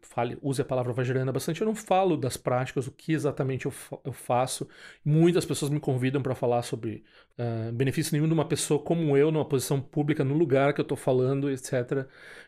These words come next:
de fazer esse tipo de comentário sobre, né, que as pessoas às vezes querem ouvir, assim, por uma curiosidade. Então, ah, isso, né, você aprende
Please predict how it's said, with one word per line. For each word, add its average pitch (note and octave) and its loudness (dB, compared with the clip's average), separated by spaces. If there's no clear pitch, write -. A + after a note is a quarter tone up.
de B2+ -2
fazer C3 2
esse - -2
tipo C3 -6
de B2 -2
comentário B2+ 0
sobre, A#2 -4
né, A#2 -2
que B2 -2
as - -4
pessoas - -6
às A#2 -4
vezes A#2+ -6
querem B2 0
ouvir, B2 -4
assim, B2+ -4
por A#2+ -6
uma A#2+ -4
curiosidade. B2 -2
Então, C3 0
ah, A#2+ -2
isso, C#3+ -2
né, C3 -2
você B2 -6
aprende C3 -2